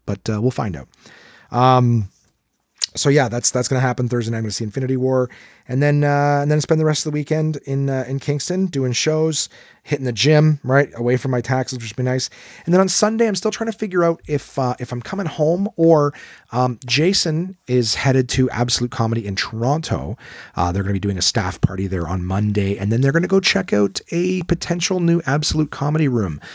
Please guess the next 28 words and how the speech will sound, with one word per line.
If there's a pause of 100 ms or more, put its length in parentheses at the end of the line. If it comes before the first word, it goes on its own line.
(260)
Uh,
you
know,
don't
get
your
hopes
up.
The
business
is
full
of
going
to
look
at
spots
that
may
or
may
not
be
comedy
clubs, (420)
but,
um,